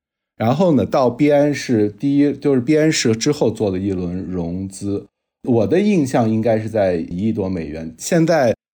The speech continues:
九月份他们希望做的最后一轮融资，其实估值已经到三百二十亿了，其实这个估值已经很高了，所以币安其实已经非常挣钱了。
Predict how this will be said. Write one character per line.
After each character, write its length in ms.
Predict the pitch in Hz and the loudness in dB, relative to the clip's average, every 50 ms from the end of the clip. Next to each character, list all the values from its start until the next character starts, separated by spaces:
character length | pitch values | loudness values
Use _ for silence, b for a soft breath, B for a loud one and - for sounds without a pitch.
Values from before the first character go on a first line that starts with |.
| _ _ _ _ | _ _ _ _
九 180 | - 139 110 110 | -2 0 2 4
月 160 | 151 185 175 | 4 2 2
份 180 | 175 180 151 127 | 2 2 0 0
他 200 | 120 - 156 147 | 0 0 0 0
们 120 | 147 139 | 0 0
希 380 | 123 - - - - - 208 202 | -2 -2 -4 -4 -2 0 2 2
望 180 | 190 147 120 | 4 4 2
做 160 | 110 127 120 | 2 2 2
的 120 | 104 98 98 | 2 0 0
最 180 | - - 113 | 0 0 0
后 180 | 110 - 120 107 | 0 2 2 2
一 120 | 101 107 | 2 2
轮 180 | 98 95 92 95 | 0 0 0 -2
融 180 | 90 85 90 98 | -2 -2 -4 -4
资， 140 | 95 - | -6 -6
其 160 | 101 - - 101 | -8 -6 -6 -6
实 60 | 104 | -6
估 180 | 104 - 110 | -4 -4 -6
值 140 | 107 - 113 | -4 -4 -6
已 20 | 90 | -6
经 160 | 82 85 90 | -6 -8 -6
到 160 | 101 95 92 | -6 -6 -6
三 180 | 90 - 104 101 | -6 -6 -8 -8
百 120 | 95 82 | -6 -6
二 180 | - 92 95 90 | -6 -8 -8 -8
十 160 | - - - | -10 -12 -12
亿 60 | - | -12
了， 120 | - - | -12 -12
其 200 | - - - 120 | -12 -6 -4 -4
实 120 | 120 117 135 | -2 -2 -4
这 200 | 120 139 127 107 | -2 -2 -4 -4
个 100 | - 90 | -4 -8
估 160 | - - 110 | -10 -10 -10
值 180 | 107 - 107 107 | -8 -6 -6 -8
已 40 | |
经 200 | - - - 98 | -6 -8 -10 -10
很 220 | 98 - - - - - - - | -10 -12 -14 -18 -18 -18 -16 -4
高 260 | - 101 98 98 98 | 0 2 2 2 2
了， 160 | 92 - - - _ _ _ _ _ _ _ | 0 -2 -6 -12 _ _ _ _ _ _ _
所 140 | - - 180 | -2 0 2
以 80 | 160 131 | 2 2
币 160 | 120 165 165 | 2 2 2
安 160 | 165 165 165 | 4 4 2
其 180 | 165 - - 117 | 0 0 0 -2
实 220 | 120 - 117 120 | 0 2 2 0
已 80 | 110 87 | 0 0
经 220 | - - 113 113 | 0 -2 -2 -2
非 280 | 113 - - 147 151 151 | -2 -2 -2 0 0 0
常 240 | - - 87 80 80 | -2 -4 -8 -8 -4
挣 220 | - 92 85 80 | -4 -4 -4 -4
钱 180 | 78 - - - | -8 -10 -12 -12
了。 220 | - 55 - - | -14 -14 -16 -20